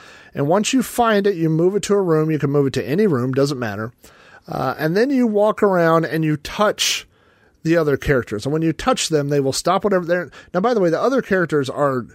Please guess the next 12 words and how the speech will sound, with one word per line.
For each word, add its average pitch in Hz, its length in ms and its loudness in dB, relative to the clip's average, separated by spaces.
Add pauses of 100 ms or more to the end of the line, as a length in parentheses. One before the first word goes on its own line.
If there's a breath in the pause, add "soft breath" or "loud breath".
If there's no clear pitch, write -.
(160)
completely 196 520 -2
random 143 560 0
and 131 80 -2
they 135 100 2
just 147 200 0
wander 143 520 0
around, 120 680 -2
not 131 360 -2
going 135 240 2
anywhere 120 240 -2
in 117 80 -6
particular. 113 380 -4